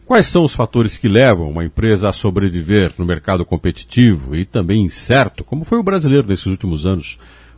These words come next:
Como garantir com que a empresa possa passar por momentos de turbulência sem que ela sofra tantos riscos ou esteja em risco?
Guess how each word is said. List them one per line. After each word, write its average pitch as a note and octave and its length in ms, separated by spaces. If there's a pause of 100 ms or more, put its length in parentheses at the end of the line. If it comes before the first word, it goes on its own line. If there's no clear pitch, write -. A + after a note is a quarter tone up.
(140)
Como G3 240
garantir A#2 400
com G#2 120
que G2+ 120
a - 20
empresa G2 320
possa A#2+ 400
passar G2 360
por - 120
momentos F#2 300
de F#2 100
turbulência C#3 800 (400)
sem C#3+ 340
que B2+ 160
ela A#2 140
sofra A2 380
tantos F#2 340
riscos F#2+ 640
ou D#3+ 340
esteja E2 640
em C#2+ 80
risco? - 400